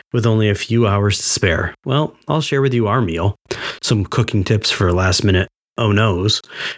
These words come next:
and of course, reviewing a video from last week, which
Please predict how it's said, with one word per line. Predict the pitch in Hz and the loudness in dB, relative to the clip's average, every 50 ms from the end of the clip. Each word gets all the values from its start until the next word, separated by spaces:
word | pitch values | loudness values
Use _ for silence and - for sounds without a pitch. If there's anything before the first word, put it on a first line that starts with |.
| _ - | _ -4
and | 165 165 170 170 | 0 0 2 2
of | 165 - | 0 -2
course, | - 247 277 262 - - - - - _ _ _ _ _ - - | -2 -2 -2 0 -2 -2 -4 -6 -10 _ _ _ _ _ -4 -2
reviewing | 110 101 113 127 147 151 147 | -2 0 2 2 2 2 0
a | 147 | 0
video | 139 143 147 151 147 143 | 0 0 2 2 2 2
from | 139 - 120 113 | 0 0 -2 0
last | 123 143 147 - - - | 2 2 0 0 0 0
week, | 165 202 226 - - - - - - - - - - - | 0 0 0 -4 -8 -12 -12 -10 -8 -6 -6 -6 -6 -2
which | 285 311 233 - - - - - - - - - - | 0 0 0 0 0 0 0 2 0 0 -2 -4 -8